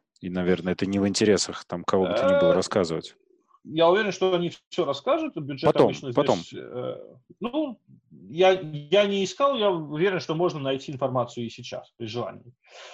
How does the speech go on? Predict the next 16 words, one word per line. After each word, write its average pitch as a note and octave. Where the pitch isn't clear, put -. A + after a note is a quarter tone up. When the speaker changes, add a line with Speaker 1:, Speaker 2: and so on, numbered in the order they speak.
Speaker 2:
Э, C3+
я D#3+
думаю, B3
что G#3+
они A3
отталкиваются G3+
от F3+
того, B3
что, F#3
что -
будет, F#3
если E3+
они D#3+
не D#3+
будут A#2+
поддерживать A#2